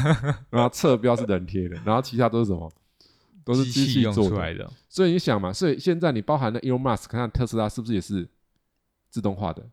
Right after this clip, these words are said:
Speaker 1: 对。
Speaker 2: 产线？所以这个会形成一个这个需求，因为当这个的技术越成熟的时候，一个企业它投入新的一些资本支出盖工厂，它的时程就会怎么样？会缩短。
Speaker 1: 嗯，嗯，嗯。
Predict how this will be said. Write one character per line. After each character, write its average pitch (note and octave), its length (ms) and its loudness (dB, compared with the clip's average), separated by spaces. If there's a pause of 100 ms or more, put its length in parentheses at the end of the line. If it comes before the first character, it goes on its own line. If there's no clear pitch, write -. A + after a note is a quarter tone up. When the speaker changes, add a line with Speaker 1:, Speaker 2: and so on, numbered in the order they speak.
Speaker 1:
对。 F#2 240 2
Speaker 2:
产 E2 180 -6
线？ F2+ 200 -6
所 B2 100 -4
以 A2 100 -4
这 - 160 -2
个 G#2+ 240 0
会 A#2+ 220 2
形 F#2 260 -6
成 F2 200 -6
一 E2 100 -6
个 D#2+ 100 -8
这 F2+ 120 -10
个 F2 100 -6
需 - 220 -8
求， - 160 -10
因 E3 100 -2
为 C#3+ 100 -2 (280)
当 F3+ 200 -2
这 G3 200 0
个 B2+ 240 2
的 F2+ 260 -4 (240)
技 E3+ 160 -4
术 D3 220 -2
越 F3 120 2
成 G#2 280 -2
熟 E2+ 260 -4
的 F2 60 -6
时 A2 120 -6
候， F#2+ 120 -4 (180)
一 D3+ 100 -6
个 D3+ 80 2
企 G#2+ 420 -4
业 C3 180 2
它 A#2+ 240 0
投 G2 240 -4
入 A#2 180 -2
新 A2+ 260 -6
的 G2+ 140 -4
一 F#2 140 -4
些 F#2+ 200 -4
资 G#2+ 160 -8
本 E2+ 200 -6
支 F#2 120 -6
出 F2+ 140 -4
盖 F#2+ 180 -4
工 F2 240 -10
厂， F2 240 -10
它 G#2+ 120 -4
的 G2 80 -2
时 - 180 -10
程 E2+ 240 -8
就 F2 120 -6
会 E2+ 60 -6
怎 D#2+ 120 -10
么 E2 100 -16
样？ D#2+ 100 -16 (720)
会 A2+ 140 0
缩 F2+ 240 -2
短。 - 160 -10 (200)
Speaker 1:
嗯， B2 300 -4
嗯， G#2 280 -8
嗯。 F#2 260 -12